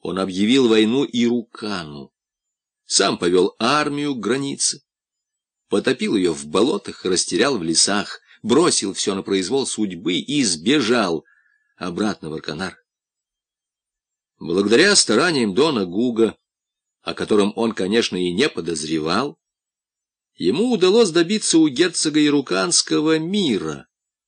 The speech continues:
ценой двух пограничных городов. А затем королю пришлось выскрести до дна опустевшую казну, чтобы бороться с крестьянскими восстаниями, охватившими всю страну.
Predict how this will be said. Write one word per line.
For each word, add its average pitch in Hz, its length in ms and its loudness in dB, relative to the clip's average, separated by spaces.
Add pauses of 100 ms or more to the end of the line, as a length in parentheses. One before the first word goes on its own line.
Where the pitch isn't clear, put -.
(260)
ценой 101 420 2
двух 135 400 -2
пограничных 147 640 0
городов. 135 640 -6 (920)
А 90 140 -10
затем 101 680 -2
королю 85 720 -6 (680)
пришлось 113 600 2
выскрести 120 720 2
до 107 200 0
дна 101 500 -2
опустевшую 110 960 -6
казну, 95 580 -4 (260)
чтобы 92 300 -2
бороться 104 540 2
с - 100 2
крестьянскими 104 840 0
восстаниями, 98 960 -2 (220)
охватившими 90 760 -6
всю 98 200 -6
страну. 85 460 -8